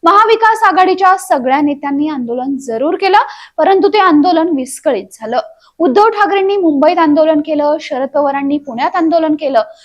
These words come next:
तर काँग्रेसच्या नेत्यांनी नागपुरात जाऊन आंदोलन केलं.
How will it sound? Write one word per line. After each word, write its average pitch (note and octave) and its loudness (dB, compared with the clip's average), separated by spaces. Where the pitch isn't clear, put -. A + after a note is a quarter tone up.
तर D#4 2
काँग्रेसच्या D#4+ 0
नेत्यांनी C4+ -4
नागपुरात C4+ -2
जाऊन D#4 -2
आंदोलन G3+ -8
केलं. G3+ -2